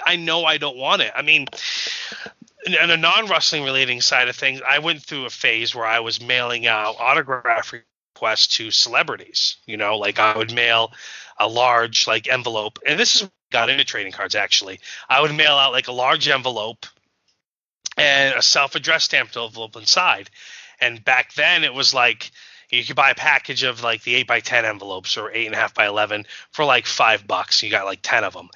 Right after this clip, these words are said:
And then it was, like, fifty-seven cents to mail it. So you'd have to put fifty-seven cents in the inside, fifty-seven cents on the outside. It's now over a dollar to mail these, by the way, but this was back twenty years ago. So I would mail out, and I'd got addresses off the internet,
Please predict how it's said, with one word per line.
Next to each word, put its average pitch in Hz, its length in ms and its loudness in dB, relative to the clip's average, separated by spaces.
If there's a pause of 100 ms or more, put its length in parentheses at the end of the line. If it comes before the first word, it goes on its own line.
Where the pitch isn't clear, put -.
(320)
And 123 180 2
then 127 240 4
it 127 80 2
was, 127 160 0
like, 117 140 -2
fifty-seven 139 640 0
cents 120 460 2
to 107 120 -6
mail 131 320 0
it. 113 240 -2 (260)
So 131 140 0
you'd 123 80 0
have 120 100 2
to - 100 -16
put - 200 -16
fifty-seven 117 520 2
cents 113 280 0
in 117 100 -2
the 110 100 -4
inside, 110 400 2
fifty-seven - 440 0
cents 110 260 -2
on 107 80 -10
the 104 100 -2
outside. 117 300 2 (300)
It's 202 200 0
now 208 220 0
over 143 320 0
a 120 60 -2
dollar 117 460 2
to - 120 -6
mail 101 260 -4
these, 95 220 -4
by 92 160 0
the 90 100 -12
way, 95 120 -6
but 101 160 -10
this 123 180 2
was 117 80 -2
back 110 260 2
twenty 104 260 -4
years 139 220 4
ago. 101 240 -4 (380)
So 190 140 2
I 160 160 2
would 220 140 0
mail 160 260 2
out, 131 260 2
and 127 80 0
I'd 143 220 2
got 143 200 2 (200)
addresses 147 520 2
off 117 160 0
the 123 140 -4
internet, 131 480 0